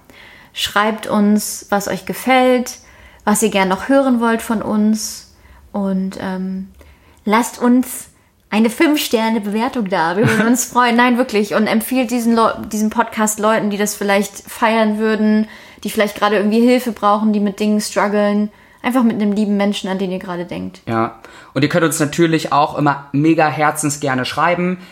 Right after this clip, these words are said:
Speaker 2: Wir sind jetzt, muss man dann auch sagen, das haben wir am Anfang gesagt, wir sind auf dem Journey, haben ein paar Erkenntnisse schon sammeln dürfen, sind noch lange nicht perfekt. Es wird niemand sein, wie man spätestens nach dieser Folge heute weiß. Aber wir freuen uns mega auf den Austausch. Das heißt, wenn ihr grad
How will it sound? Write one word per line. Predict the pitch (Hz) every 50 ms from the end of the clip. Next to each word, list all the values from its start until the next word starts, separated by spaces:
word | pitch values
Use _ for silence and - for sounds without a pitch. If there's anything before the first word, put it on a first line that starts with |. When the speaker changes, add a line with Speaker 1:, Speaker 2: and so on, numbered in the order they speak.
| - _ _
Speaker 2:
Wir | 139 135
sind | 123 156 156 151
jetzt, | 160 151 143 147 - - - -
muss | 143 139 139 -
man | 120 107
dann | 110 117
auch | - 123 156 -
sagen, | - 165 151 147 147 139
das | 131 -
haben | 131 120
wir | 123 117
am | 123
Anfang | - 147 139 151 143 135
gesagt, | 127 131 131 131 - -
wir | 123
sind | 117 135 139 -
auf | 117 113
dem | 127 120 110
Journey, | 117 147 156 170 180 185 190 196 208 202 - - - - - -
haben | - 160 160 165
ein | -
paar | 170 160 151
Erkenntnisse | 143 143 165 165 160 156 143 - 127
schon | - - 135
sammeln | 131 165 175 185 185 175 165
dürfen, | 160 160 156 156 151
sind | 135 139 135
noch | 123 123 127
lange | 143 147 147 143
nicht | 139 135 -
perfekt. | - 117 113 - 147 147 143 147 -
Es | 113 113 - - -
wird | 120 117 -
niemand | 127 156 170 160 156 151 151 139
sein, | 143 135 147 143 143
wie | 143 135
man | 127 131 127
spätestens | 127 - - 156 160 175 165 - - 170
nach | 147 151
dieser | - 147 143 151 151
Folge | - 156 147 139 131 123
heute | 131 123 117 123 110
weiß. | 123 131 135 147 151 - - - - - - - -
Aber | 143 143 151 151
wir | 143 151 147 143
freuen | - - 156 156 156 156
uns | 143 143 - 147
mega | 160 175 190 185 175 175 156 151
auf | 151 -
den | 147 139 143 139
Austausch. | - 135 143 143 147 - 147 139 139 139 -
Das | - 135 -
heißt, | 143 139 139 - -
wenn | 147 139 151 147
ihr | 156 160 160
grad | 143 139 147 147 147 147